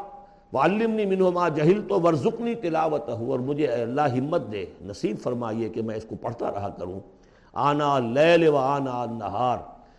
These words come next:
رات کے اوقات میں بھی اور دن کے اوقات میں بھی، "واجعلہ لی حجۃ یا رب العالمین"، اور اے تمام جہانوں کے پروردگار اس قرآن کو میرے حق میں دلیل بنا، میرے حق میں گواہ بنا،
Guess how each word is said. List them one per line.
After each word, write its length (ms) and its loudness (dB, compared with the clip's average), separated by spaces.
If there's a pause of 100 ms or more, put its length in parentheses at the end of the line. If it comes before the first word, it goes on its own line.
(280)
رات 360 6
کے 100 6
اوقات 480 4
میں 120 -2
بھی 160 -4
اور 100 4
دن 220 6
کے 140 -2
اوقات 440 -6
میں 120 -10
بھی، 180 -12 (640)
"واجعلہ 640 8
لی 500 6 (100)
حجۃ 400 0
یا 340 -2
رب 240 -6
العالمین"، 680 -8 (360)
اور 140 2
اے 280 6
تمام 460 0
جہانوں 380 -4
کے 120 -6
پروردگار 760 0 (220)
اس 200 -4
قرآن 320 -4
کو 180 2
میرے 240 2
حق 340 0
میں 160 0
دلیل 360 -4
بنا، 340 -12 (440)
میرے 200 2
حق 260 0
میں 220 0
گواہ 260 -2
بنا، 340 -8